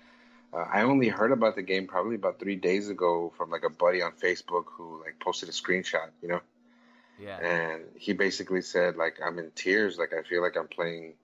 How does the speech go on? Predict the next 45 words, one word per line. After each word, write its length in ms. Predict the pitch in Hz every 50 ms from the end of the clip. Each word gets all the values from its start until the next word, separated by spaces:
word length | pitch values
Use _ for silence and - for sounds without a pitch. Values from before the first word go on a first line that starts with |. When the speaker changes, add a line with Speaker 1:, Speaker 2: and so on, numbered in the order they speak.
| _ _ _ _ _ _ _ -
Speaker 1:
Castlevania 540 | - 90 90 - - 90 90 90 90 87
again." 200 | 85 82 90 90
The 80 | 95 104
thing 160 | - 160 170 190
is, 120 | 180 156
like, 120 | 143 123 -
I'm 80 | 123 135
not 140 | 139 123 113
really 180 | 139 143 139
a 60 | 127
big 240 | 110 123 123 - _
Castlevania 500 | - - 110 - - 104 104 110 107 98
fan. 160 | - 110 110
Like, 140 | 110 107 95 98
I 40 |
didn't, 160 | 98 107 - -
I 60 | - 90
didn't 240 | 101 95 90 90
like 180 | 92 92 92 -
it 80 | 101 95
as 100 | 85 87
a 40 |
kid. 260 | - - - 104 110 - _ _ _ _ _ _ _ _ _ - - - - _ _ -
Speaker 2:
I'm 120 | 131 135
a 80 | 127 -
Speaker 1:
Um, 300 | 95 95 92 85 82 80
Speaker 2:
huge 320 | - 113 110 104 95 - -
Castlevania 500 | - 90 82 - - 78 78 73 67 67 _
fan. 120 | - - - - - - _
Speaker 1:
Oh, 200 | 113 113 117 117
really? 500 | 110 104 110 123 135 143 139 120 110 - _ _ _
Speaker 2:
Oh 60 | 147 147
my 160 | 120 90 78
God. 420 | - - 73 76 82 80 67 50 - _ _ _ _ _ _ _ _ _ _
Speaker 1:
Is 160 | 90 120 127
Speaker 2:
Yeah. 60 | 117
Speaker 1:
this, 200 | 131 143 139 -
is 220 | - 127 127 113 123
this 160 | 139 139 -
similar? 400 | - 151 143 147 160 170 165 165
Is 160 | 151 131 120
it, 180 | 127 120 107 104
is 200 | 110 113 107 110
it? 200 | 110 104 - -
Speaker 2:
So 260 | - 143 135 120 98